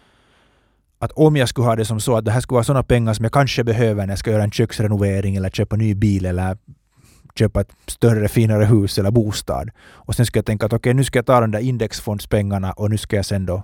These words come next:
betala någonting för dem. Så det finns ju alltid den risken att de är lägre till värde då när jag ska realisera dem. Och det där, det är egentligen det skulle jag säga att för mig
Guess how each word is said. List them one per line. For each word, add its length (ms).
betala 300
någonting 300
för 120
dem. 160
Så 120
det 100
finns 160
ju 40
alltid 200
den 80
risken 380
att 120
de 160
är 200
lägre 680
till 140
värde 600
då 220
när 100
jag 100
ska 180
realisera 560
dem. 220
Och 140
det 100
där, 320
det 180
är 40
egentligen 320
det 120
skulle 220
jag 80
säga 240
att 200
för 80
mig 360